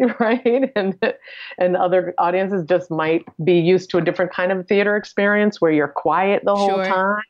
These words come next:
Speaker 1: And
Speaker 2: Then they come to
Speaker 1: so
Speaker 2: your show and it's like, Huh.
Speaker 1: It, "Oh,
Speaker 2: What's
Speaker 1: oh, I
Speaker 2: going
Speaker 1: can,"
Speaker 2: on?
Speaker 1: yeah, she's asking me to say something. I can speak. <laughs> Yeah.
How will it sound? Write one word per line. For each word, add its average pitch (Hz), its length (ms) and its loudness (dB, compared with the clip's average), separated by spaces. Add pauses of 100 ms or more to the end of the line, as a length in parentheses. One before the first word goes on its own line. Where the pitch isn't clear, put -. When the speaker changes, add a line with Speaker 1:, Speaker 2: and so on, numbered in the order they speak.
(100)
Speaker 1:
And 160 180 -4 (600)
Speaker 2:
Then 240 140 0
they 208 120 2
come 226 160 0
to 196 60 2
Speaker 1:
so 180 60 0
Speaker 2:
your 208 100 0
show 165 280 0
and 185 140 -2
it's - 140 -10
like, 190 240 -6 (480)
Huh. 233 300 0
Speaker 1:
It, 175 220 -6 (180)
"Oh, 254 640 2
Speaker 2:
What's 269 220 0
Speaker 1:
oh, 240 60 4
I - 120 2
Speaker 2:
going 294 140 2
Speaker 1:
can," 156 100 0
Speaker 2:
on? 156 360 -2 (220)
Speaker 1:
yeah, 214 240 2
she's 147 280 -4
asking 208 420 -2
me 226 120 2
to 165 260 0 (140)
say 190 280 -4
something. 427 500 2 (120)
I 190 100 0
can 151 220 -2
speak. - 640 -2
<laughs> 220 640 -2
Yeah. 202 640 -2